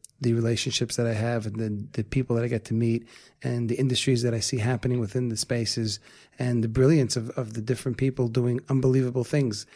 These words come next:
And that's something that really took shape very early on for me. You know, I thought I was in the real estate business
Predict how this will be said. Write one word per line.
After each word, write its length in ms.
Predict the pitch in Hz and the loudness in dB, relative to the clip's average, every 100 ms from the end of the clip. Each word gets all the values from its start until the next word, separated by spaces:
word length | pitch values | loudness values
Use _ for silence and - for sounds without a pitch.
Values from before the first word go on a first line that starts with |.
| - - - | -20 -14 -6
And 140 | 127 | -2
that's 140 | 131 | 0
something 240 | 151 147 135 | 0 0 0
that 140 | 131 | 0
really 200 | 123 123 | 0 -2
took 220 | 110 120 | -2 -4
shape 280 | - 131 120 | -2 0 0
very 280 | 123 123 127 | 0 0 2
early 240 | 123 120 | 2 2
on 180 | 123 131 | 2 2
for 140 | - 120 | 0 -2
me. 180 | 120 - _ _ | -6 -10 _ _
You 80 | 135 | -2
know, 60 | 127 | 0
I 40 | |
thought 220 | 120 139 | 2 2
I 40 | 127 | 2
was 120 | 120 | 2
in 60 | 127 | 2
the 60 | |
real 180 | 123 131 | 4 4
estate 260 | 123 131 123 | 4 2 2
business 340 | 120 117 123 | 0 0 -4